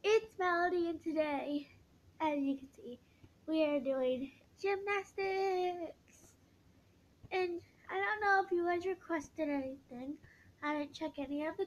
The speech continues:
comments. So we're just gonna do, oops. Owie. We're gonna do a back bend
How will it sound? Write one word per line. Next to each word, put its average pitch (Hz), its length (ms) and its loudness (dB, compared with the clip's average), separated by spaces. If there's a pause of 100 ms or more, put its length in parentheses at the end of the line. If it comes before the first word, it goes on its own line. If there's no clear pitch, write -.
(140)
comments. 254 760 -8 (420)
So 392 220 2
we're 415 120 2
just 480 280 -2
gonna 440 340 -4
do, 349 460 0 (800)
oops. - 360 -6 (2250)
Owie. 285 480 -6 (1300)
We're 349 140 4
gonna 392 300 -2
do 370 360 0
a 294 140 -4
back 285 260 -2 (100)
bend 294 280 -6